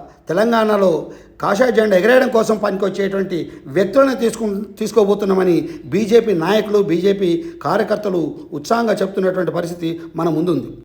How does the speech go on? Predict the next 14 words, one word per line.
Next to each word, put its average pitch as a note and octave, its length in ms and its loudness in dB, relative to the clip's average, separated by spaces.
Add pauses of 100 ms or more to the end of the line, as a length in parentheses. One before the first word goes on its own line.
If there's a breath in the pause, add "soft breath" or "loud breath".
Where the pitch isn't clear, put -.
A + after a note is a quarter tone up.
(340 soft breath)
ఈ A3 120 4
మధ్యకాలంలో C4 640 2 (400 loud breath)
ప్రధానమంత్రి B3 580 0
గారిని, A#3+ 280 -2 (480 soft breath)
అదే G3 200 0
లోక్సభ A#3 420 2
స్పీకర్ A3+ 360 -2
గారిని, G#3+ 280 0 (300 loud breath)
వీరిద్దరిని C4+ 560 0
కూడా F3+ 180 0 (360)
ఈటల A3 340 0
రాజేందర్ G3+ 360 -2
గారు F3+ 180 -4 (340 loud breath)
కుటుంబ D4+ 300 0